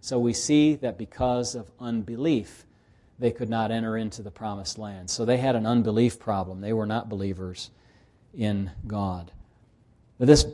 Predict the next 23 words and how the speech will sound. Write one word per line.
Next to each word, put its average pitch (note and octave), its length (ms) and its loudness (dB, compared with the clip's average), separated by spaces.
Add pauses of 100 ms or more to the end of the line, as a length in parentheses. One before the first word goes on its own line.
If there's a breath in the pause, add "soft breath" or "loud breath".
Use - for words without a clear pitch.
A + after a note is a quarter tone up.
(100)
spiritual G#3 480 12
bondage D3 460 10
is C3 160 6
actually D#3 420 10
worse D3+ 540 12
than B2+ 180 4
bondage C3+ 540 8
of A#2 100 2
physical B2+ 420 4
slavery. A#2 640 4
In G#2+ 80 -2
physical D3+ 400 4
slavery, A#2+ 520 4
the A2 100 0
slave C3+ 420 6
is G#2+ 160 -2
relatively A#2 540 4
innocent C#3+ 520 4 (400 soft breath)
and A#2 140 0
the A2+ 60 4
master B2+ 480 4
is A2 100 4
guilty. B2+ 560 8